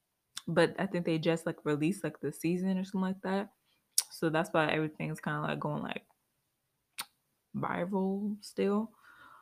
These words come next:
And it just,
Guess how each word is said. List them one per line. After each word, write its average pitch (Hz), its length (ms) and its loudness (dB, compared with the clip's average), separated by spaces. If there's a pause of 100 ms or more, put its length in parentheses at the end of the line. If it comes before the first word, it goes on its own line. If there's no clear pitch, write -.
(680)
And 165 600 6 (920)
it 220 200 4
just, 220 340 4